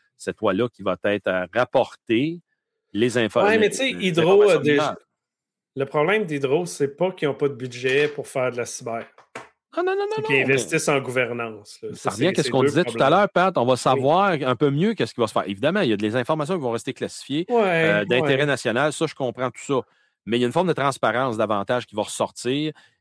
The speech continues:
Speaker 1: et qui, oui, au-delà du nerc nord-américain, toutes les compagnies, dans,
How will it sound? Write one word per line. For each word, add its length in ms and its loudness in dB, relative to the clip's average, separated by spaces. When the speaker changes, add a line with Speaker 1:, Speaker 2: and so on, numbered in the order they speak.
Speaker 1:
et 240 4
qui, 360 -2
oui, 240 2
au-delà 400 2
du 140 -6
nerc 240 0
nord-américain, 720 -2
toutes 140 -10
les 80 -4
compagnies, 280 -4
dans, 240 -2